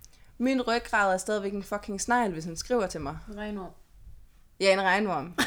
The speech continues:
Speaker 1: Eller et eller andet.
Speaker 2: <laughs>
Speaker 1: Et eller andet. Ja. Altså, men jeg ved sådan, det der med, jeg ved godt, at jeg vil ikke kunne sige nej, hvis han skrev. Eller, det vil jeg måske godt kunne, men jeg vil være, altså, jeg skulle virkelig tage mig sammen, så.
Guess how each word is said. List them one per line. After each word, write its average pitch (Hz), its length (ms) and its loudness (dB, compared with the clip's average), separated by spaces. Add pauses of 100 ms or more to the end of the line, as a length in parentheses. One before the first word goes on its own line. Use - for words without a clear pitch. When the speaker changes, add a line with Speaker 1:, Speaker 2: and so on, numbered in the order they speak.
Speaker 1:
Eller 202 180 10
et 403 100 12
eller 277 200 12
andet. - 260 4 (260)
Speaker 2:
<laughs> - 240 -6
Speaker 1:
Et 269 100 8
eller 285 180 10
andet. 233 240 2 (500)
Ja. 151 200 0 (540)
Altså, 233 280 6
men 247 180 4
jeg 254 80 4
ved 254 160 4
sådan, 247 220 -2
det 254 100 -4
der 254 100 8
med, 240 220 2 (200)
jeg 240 260 2
ved 240 160 2
godt, 220 340 -2
at 190 300 -6 (920)
jeg 233 160 8
vil 233 100 0
ikke 262 120 -4
kunne 294 160 -8
sige 208 200 -4
nej, 156 340 -4 (380)
hvis 180 160 -8
han 175 140 -8
skrev. 175 260 -10
Eller, 180 120 0 (460)
det 247 100 4
vil 247 120 2
jeg 277 140 4
måske 247 340 -2
godt 202 200 -2
kunne, 233 360 0
men 220 180 0
jeg 180 140 0
vil 175 180 -4
være, 165 280 0 (460)
altså, 190 160 -2
jeg 165 160 -2
skulle 165 300 -6
virkelig 165 600 -2
tage - 140 -12
mig 117 120 -10
sammen, - 280 -14
så. - 80 -16